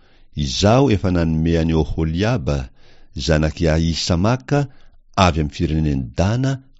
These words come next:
ho namany. Ary ny fon'izay endry rehetra dia efa nasiako fahendrena, mba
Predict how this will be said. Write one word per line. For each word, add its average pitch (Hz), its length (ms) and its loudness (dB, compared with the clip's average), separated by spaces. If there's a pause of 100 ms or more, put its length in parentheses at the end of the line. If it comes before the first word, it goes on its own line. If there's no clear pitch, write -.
(160)
ho 87 120 -4
namany. 76 560 -4 (1000)
Ary 90 240 4
ny 80 60 -6
fon'izay 80 520 0
endry 73 220 -2
rehetra 95 440 0
dia 76 280 -2
efa 78 140 -8
nasiako - 400 -10
fahendrena, 78 840 -4 (500)
mba 73 280 0